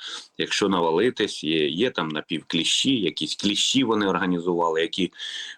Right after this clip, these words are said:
весь час сили оборони обрізають. Є просочування в Покровськ, від,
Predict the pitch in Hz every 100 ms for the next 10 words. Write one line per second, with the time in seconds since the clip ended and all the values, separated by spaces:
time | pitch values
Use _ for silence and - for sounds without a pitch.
0 | - 82 85 82 82 78 76 104 - 110
1 | 95 - - 98 90 85 82 85 80 80
2 | 76 82 76 80 76 67 - - 85 117
3 | - 113 135 139 - 117 113 107 - 110
4 | - 110 104 - - 101 73 - _ _
5 | _ 76 98